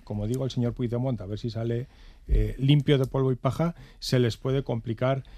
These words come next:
el tema. No obstante, conociendo el percal, y lo vimos en esa, eh, negociación para que aprobasen los, los tres decretos, que al final le cedieron las competencias de inmigración, como digo, a este partido tan de derechas que quiere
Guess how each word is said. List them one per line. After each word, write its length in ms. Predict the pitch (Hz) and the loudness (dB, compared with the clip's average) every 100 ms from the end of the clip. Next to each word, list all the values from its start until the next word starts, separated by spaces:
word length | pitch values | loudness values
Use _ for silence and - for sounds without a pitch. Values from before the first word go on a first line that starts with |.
| - | -8
el 220 | 113 107 | -2 0
tema. 320 | 120 104 92 - | 0 0 -4 -4
No 180 | 135 147 | 2 4
obstante, 520 | 135 - 143 131 160 | 2 0 -2 0 -2
conociendo 600 | - 101 92 113 113 117 | -4 -8 -4 -2 -2 -4
el 140 | 127 117 | -4 -4
percal, 480 | 113 107 127 127 117 | -4 0 2 4 2
y 60 | |
lo 100 | 95 | 0
vimos 340 | 90 107 107 - | -2 0 -2 0
en 120 | 104 | -2
esa, 540 | 107 - 104 101 95 - - - - | -2 -2 -2 -2 -4 -8 -18 -16 -12
eh, 380 | 92 92 98 104 | -12 -10 -6 -2
negociación 680 | 110 104 101 104 135 135 | 0 -2 -2 -2 0 0
para 240 | 123 107 104 | -2 -4 -4
que 400 | 110 107 104 104 - - | -4 -2 -4 -8 -14 -14
aprobasen 680 | 120 107 107 113 - 113 107 | -10 -6 -4 -4 -4 -4 -4
los, 400 | 107 104 101 - - | -4 -4 -8 -12 -6
los 180 | 113 | -4
tres 220 | - 110 101 | -2 -4 -2
decretos, 480 | 104 143 - 208 | -2 -2 -2 -6
que 80 | - | -6
al 60 | 95 | -6
final 240 | 92 95 | -6 -4
le 100 | 95 | -4
cedieron 440 | 92 92 107 107 110 | -6 -6 -4 -2 0
las 140 | 101 | -2
competencias 540 | 104 107 101 98 113 | -4 -4 -4 -4 -2
de 60 | 113 | 0
inmigración, 440 | 110 110 104 113 | 0 0 -2 -2
como 140 | 117 107 | -4 -4
digo, 160 | 107 | -2
a 40 | 107 | -4
este 160 | - | -4
partido 400 | 104 107 - 113 | -4 -4 -2 -4
tan 220 | 101 123 117 | 0 0 2
de 80 | |
derechas 440 | 110 113 117 107 - | 2 0 0 -4 -6
que 100 | 95 | -6
quiere 280 | 104 107 | -4 -4